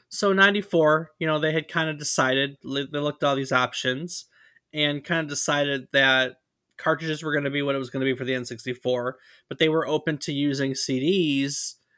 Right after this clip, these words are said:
as they were open to using C Ds as the medium for the, this, this, this add-on. So going into here,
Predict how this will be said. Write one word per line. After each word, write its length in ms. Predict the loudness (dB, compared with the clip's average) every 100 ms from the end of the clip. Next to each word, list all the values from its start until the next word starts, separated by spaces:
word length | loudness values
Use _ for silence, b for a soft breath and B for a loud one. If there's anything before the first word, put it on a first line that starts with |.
| _ _ _ 2
as 1040 | 4 6 4 4 2 -2 -6 -6 -6 -10 _ _ _ _ _ _ _
they 120 | 2
were 120 | 2 2
open 220 | -2 -4
to 120 | -2
using 280 | -2 -2 -6
C 180 | -4 -4
Ds 260 | -4 -4
as 320 | -2 -2 0
the 100 | -2
medium 440 | -2 0 0 0 -2
for 160 | -2
the, 240 | -2 -4 -6
this, 300 | -6 -6 -8 -8
this, 400 | -6 -4 -6 -8 -4
this 220 | -4 -4 2
add-on. 540 | 2 4 0 -4 -12 _ _ _ _ _ _ _ _ B B B
So 160 | 0
going 260 | 4 6 6
into 200 | 4 4
here, 320 | 6 6